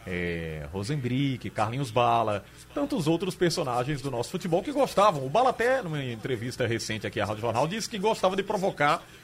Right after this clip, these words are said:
momentos antes de um clássico desse aí. É, ele disse quando, dia antes de um clássico, gostava de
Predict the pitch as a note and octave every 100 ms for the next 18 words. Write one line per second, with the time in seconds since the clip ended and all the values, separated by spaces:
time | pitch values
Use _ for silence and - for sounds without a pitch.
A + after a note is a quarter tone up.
0 | - - - D3 D#3+ F#3 F3 F3 - A#3+
1 | G3 F3 F3 - G#3 F3+ F#3 A3 D#3+ D3+
2 | - - - D2+ - - - A#2+ B2+ -
3 | D#3+ D#3 D3 - - C#3+ C3 A#3+ F#3+ G3
4 | - F#3 E3 E3 F#3 A#3+ G#3+ G3 E3+ D#3+
5 | D3+